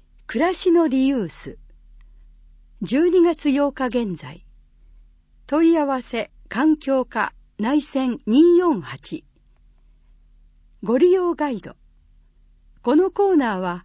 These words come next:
不要になった品物のリユースを希望する方の橋渡しをする場です。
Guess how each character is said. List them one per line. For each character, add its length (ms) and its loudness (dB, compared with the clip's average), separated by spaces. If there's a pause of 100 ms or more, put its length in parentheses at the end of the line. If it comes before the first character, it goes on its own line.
(160)
不 160 -4
要 240 2
に 160 2
な 100 2
っ 40 -8
た 180 -6
品 260 -4
物 300 -2
の 240 -6 (320)
リ 160 -2
ユ 140 4
ー 20 -2
ス 160 -8
を 120 -4
希 180 -10
望 180 2
す 160 -4
る 100 -4
方 300 -4
の 200 -6 (460)
橋 80 2
渡 240 -2
し 180 -8
を 80 -8
す 160 -14
る 100 -8
場 120 -10
で 160 -16
す。 180 -20